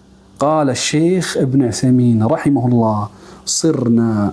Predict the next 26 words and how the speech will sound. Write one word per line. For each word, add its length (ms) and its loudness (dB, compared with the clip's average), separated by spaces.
أسعد 800 -2
مما 460 2
نحن 320 0
عليه 300 0
اليوم". 600 0
إذن 180 0
هذه 240 0
الفائدة 340 -2
الثانية 460 -4
اللي 140 2
تصلح 400 -2
أنك 260 0
أنت 180 -2
تشيلها 360 -2
وتنشرها. 580 -4
يعني 240 2
إحنا، 240 0
طبعا 200 -2
إحنا 180 -4
نقرأ 340 -2
ونجمع 520 0
الفوائد، 400 -4
صح؟ 340 -4
وفي 280 -2
آخر 340 -2
المطاف، 520 -2